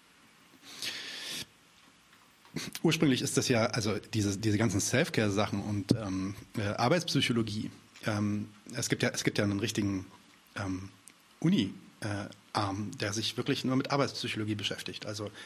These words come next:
ähm, was passiert mit Leuten unter Lohnarbeitszuständen? Was passiert mit Leuten un-, am Fließband? Was passiert mit Leuten in der, in der Fabrik und so weiter?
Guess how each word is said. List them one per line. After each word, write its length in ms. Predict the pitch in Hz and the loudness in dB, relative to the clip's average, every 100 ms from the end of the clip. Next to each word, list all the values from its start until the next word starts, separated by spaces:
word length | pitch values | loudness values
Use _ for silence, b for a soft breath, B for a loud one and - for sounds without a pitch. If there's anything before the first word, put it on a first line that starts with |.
| B B B B - | B B B B -6
ähm, 220 | 113 110 | -2 0
was 100 | 113 | 0
passiert 300 | 127 139 135 | 2 2 2
mit 140 | 127 | 0
Leuten 320 | 107 104 110 127 | 2 0 2 0
unter 420 | 107 120 123 117 | 0 2 2 2
Lohnarbeitszuständen? 920 | 110 131 107 104 - - - 101 98 | 2 2 2 0 -4 -6 -4 -4 -4
Was 100 | 98 | -8
passiert 280 | - - 113 | -4 -4 -4
mit 120 | 117 | -4
Leuten 560 | 104 104 107 110 113 107 | -2 -2 -2 -4 -4 -4
un-, 180 | 107 113 | -8 -8
am 140 | 107 107 | -6 -4
Fließband? 460 | 127 131 98 101 | -2 -2 -2 -2
Was 100 | 104 | -4
passiert 240 | - - 110 | -4 -4 -4
mit 140 | 113 | -4
Leuten 400 | 113 110 117 117 | -2 0 0 -2
in 120 | 110 113 | -2 -2
der, 200 | 113 110 | -2 -2
in 80 | |
der 80 | 113 | -2
Fabrik 360 | 110 110 120 107 | -2 0 0 -2
und 100 | 104 | -4
so 80 | 101 | -4
weiter? 240 | 92 | -4